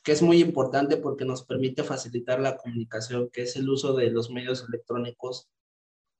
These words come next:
como notificación, es decir, el correo, por ejemplo, ¿no? O haces. Porque,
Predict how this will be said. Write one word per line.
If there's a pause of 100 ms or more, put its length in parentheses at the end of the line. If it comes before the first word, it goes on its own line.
(260)
como
notificación,
es
decir,
el
correo, (120)
por
ejemplo,
¿no? (240)
O
haces. (1040)
Porque,